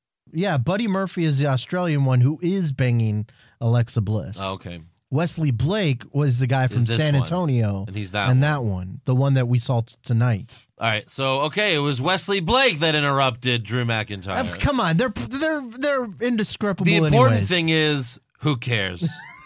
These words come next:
Speaker 2: Right?
Speaker 1: I
Speaker 2: It's
Speaker 1: agree.
Speaker 2: just another guy to lose to Drew McIntyre. So then we have D I Y coming out to the ring, and they say that they never got a fair one-on-one championship rematch. That's something, like, a heel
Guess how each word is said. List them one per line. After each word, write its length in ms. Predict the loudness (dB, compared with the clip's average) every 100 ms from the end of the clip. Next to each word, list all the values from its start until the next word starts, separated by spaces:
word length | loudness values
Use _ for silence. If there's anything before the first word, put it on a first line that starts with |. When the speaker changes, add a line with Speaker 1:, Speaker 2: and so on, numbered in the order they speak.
| -2 -2 0
Speaker 2:
Right? 400 | 0 2 0 -2 -4
Speaker 1:
I 200 | -2 0
Speaker 2:
It's 120 | 0
Speaker 1:
agree. 140 | 0
Speaker 2:
just 160 | 0 0
another 280 | -2 -4 -4
guy 260 | -4 -2
to 80 | -2
lose 340 | -4 -8 -8 -10
to 140 | -12
Drew 180 | -10 -12
McIntyre. 680 | -10 -12 -14 -16 -14 -14 -16 _ -20 _ _ _ _ -4
So 100 | 0
then 140 | 0
we 80 | 2
have 180 | 0 0
D 120 | 0
I 120 | 0
Y 320 | 2 2 2 0
coming 260 | 0 0
out 160 | 0 0
to 100 | -2
the 120 | -2
ring, 440 | 0 2 2 0
and 220 | -2 -2 -2
they 80 |
say 260 | -2 -2 -2
that 200 | -2 -2
they 120 | -2
never 300 | -2 0 -2
got 260 | 0 0 2
a 60 |
fair 340 | -2 0 0 2
one-on-one 680 | 0 0 0 0 -2 -2 -2
championship 680 | -2 -2 -2 -6 -2 -6
rematch. 720 | -4 -4 -2 0 0 -2 -4 -12 _ _ _ _ -4
That's 180 | -4 0
something, 580 | -2 0 -4 -4 -6 -12 _ _ _ _ _ _ _ _
like, 140 | -4 -2
a 80 |
heel 560 | -2 -2 -2 0 0 -4